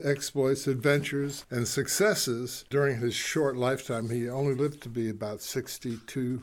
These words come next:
years old. Titusville is named after Henry Titus, and he was cantankerous and belligerent. In the, uh, one-man play that we did today, uh, he comes back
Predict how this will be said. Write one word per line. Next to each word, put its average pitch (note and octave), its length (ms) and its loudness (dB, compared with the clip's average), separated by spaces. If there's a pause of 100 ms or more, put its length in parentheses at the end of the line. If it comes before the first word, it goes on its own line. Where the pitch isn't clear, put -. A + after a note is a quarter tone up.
(140)
years A#2 360 0
old. A2+ 380 -2 (240)
Titusville C3+ 640 2
is A2+ 140 -6
named B2+ 260 0
after A#2 320 -4
Henry C3+ 420 2
Titus, A#2+ 540 -8 (100)
and B2 160 -6
he D3+ 120 4
was C#3+ 160 2
cantankerous C3 1000 -4 (220)
and A#2+ 180 -2
belligerent. A#2 760 0 (380)
In D#3+ 200 2
the, C3 260 2
uh, A#2+ 180 4 (440)
one-man D3 500 4
play D#3 380 4
that A2 180 0
we G#2+ 140 0
did C#3 260 0
today, G#2 440 -8 (180)
uh, A2 220 2
he A#2+ 180 2
comes C3 280 0
back B2 300 2